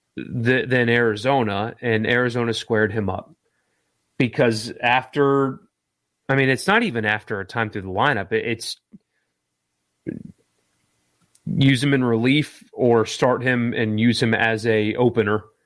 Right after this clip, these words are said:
Because if you're really gonna try to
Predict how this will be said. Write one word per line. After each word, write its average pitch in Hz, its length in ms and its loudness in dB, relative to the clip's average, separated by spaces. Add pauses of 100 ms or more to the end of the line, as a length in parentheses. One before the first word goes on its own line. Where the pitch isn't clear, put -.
(560)
Because 117 500 0
if - 180 -6
you're 131 140 2
really 131 480 2 (1300)
gonna 139 240 4
try 139 320 2
to 120 200 -6